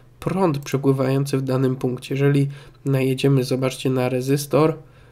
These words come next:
no to w tym wypadku mamy, e, prąd, który się zmienia zgodnie z częstotliwością.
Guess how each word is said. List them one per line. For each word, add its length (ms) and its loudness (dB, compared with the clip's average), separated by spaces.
no 140 0
to 200 0
w 120 -10
tym 200 2
wypadku 540 -2
mamy, 440 0
e, 340 0
prąd, 360 10
który 260 0
się 140 0
zmienia 460 2
zgodnie 720 0
z 140 -10
częstotliwością. 1080 -4